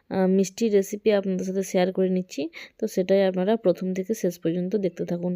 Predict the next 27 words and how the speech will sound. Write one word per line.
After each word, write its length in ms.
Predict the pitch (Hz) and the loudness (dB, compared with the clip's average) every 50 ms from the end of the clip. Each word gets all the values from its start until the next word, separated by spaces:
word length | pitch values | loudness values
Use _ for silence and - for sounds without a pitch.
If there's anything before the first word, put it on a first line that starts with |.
| 180 - - - - - - - _ _ - | -6 -10 -16 -20 -20 -20 -20 -20 _ _ -6
উম, 160 | 185 190 190 185 185 _ _ _ _ _ - | -2 -2 -2 -2 -4 _ _ _ _ _ -2
মিষ্টিটা 420 | 190 196 202 196 - - 208 226 233 | 0 2 0 0 -2 -4 -2 -2 0
হলো 200 | 226 214 202 208 226 | 2 2 2 2 2
পাউরুটি 520 | 226 - 190 185 185 196 208 202 - 214 | 0 0 0 0 0 0 0 -2 -2 -2
দিয়ে, 260 | 196 202 202 202 208 208 208 208 - - - - _ _ - | 0 2 2 4 4 2 2 -2 -6 -12 -20 -20 _ _ -6
উম, 180 | 208 196 196 190 190 190 196 | -4 -2 0 0 2 2 2
নতুন 280 | 196 196 190 - 220 214 | 2 2 2 0 0 -2
একটা 180 | 214 202 220 214 | 0 0 0 0
মিষ্টি 300 | 202 202 190 - - 214 | 0 0 -2 -2 -2 0
রেসিপি। 380 | 202 208 208 208 220 208 196 196 202 - | 2 2 2 2 2 0 0 -2 -2 0
তো, 100 | - 196 196 190 - - - - _ _ - 196 | 0 0 0 0 -4 -12 -20 -20 _ _ -8 -4
উম, 280 | 190 190 185 185 175 - - _ _ _ _ _ _ - - - | -2 0 0 0 0 -2 -6 _ _ _ _ _ _ -18 -8 -2
আমি 180 | - 185 190 202 202 | 0 2 4 4 2
এখানে 240 | 196 - 208 202 208 - - | 2 0 0 -2 -2 0 0
আমুলের 520 | 190 190 190 196 196 196 196 214 262 285 | 0 0 2 2 2 2 4 4 4 4
একটা 240 | 302 - 208 - 196 | 2 0 0 0 -2
স্লাইস 440 | 202 - - 185 185 185 196 - - | -2 0 0 0 2 0 0 -4 -4
করা 300 | - 202 202 202 202 202 - - - - - _ _ - 214 - | -2 -2 0 0 -2 -4 -6 -12 -20 -20 -20 _ _ -16 -6 0
পাউরুটি 400 | - 185 190 190 202 208 202 214 | 2 2 4 4 2 0 0 0
নিয়েছি। 420 | 208 208 214 220 220 214 - 196 214 240 233 _ | 0 0 0 0 0 -2 -2 -2 -2 -2 -4 _
তো, 100 | - 185 180 180 180 180 - 202 | -4 -2 -2 -2 -4 -6 -6 -6
উম, 120 | 190 185 175 170 _ _ - | -6 -6 -6 -8 _ _ -6
পাউরুটির, 520 | - 180 180 185 190 185 185 - 202 190 - - - - - _ _ _ _ - | -2 0 0 0 0 -2 -2 -2 -4 -4 -4 -8 -18 -20 -20 _ _ _ _ -6
উম, 220 | 190 190 185 180 | -2 0 0 0
যে 220 | 175 190 190 185 185 | 2 4 4 4 2
সাইডগুলো, 560 | - - 208 185 180 180 190 208 202 202 202 | 0 0 2 2 2 2 2 0 0 0 0
পাশগুলো, 600 | - - 180 180 202 202 - 214 208 196 190 | 2 4 4 4 4 2 0 -2 0 0 2